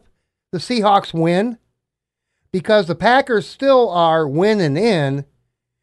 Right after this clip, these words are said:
and you know the Lions, even if they are eliminated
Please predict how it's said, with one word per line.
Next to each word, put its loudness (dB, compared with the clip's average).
and -2
you 2
know 0
the -2
Lions, -2
even -2
if -4
they 0
are 0
eliminated 0